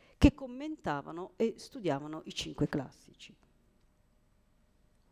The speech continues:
Le virtù più importanti, Zen e l'umanità,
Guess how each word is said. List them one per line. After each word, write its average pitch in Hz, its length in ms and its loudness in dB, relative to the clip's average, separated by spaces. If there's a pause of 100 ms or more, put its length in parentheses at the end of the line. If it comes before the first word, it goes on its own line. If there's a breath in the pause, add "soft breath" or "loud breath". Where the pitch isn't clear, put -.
(2250 loud breath)
Le 247 180 4
virtù 285 420 -4
più 240 120 -4
importanti, 156 1000 -6 (100)
Zen 214 640 0
e 202 120 -2
l'umanità, 170 680 -2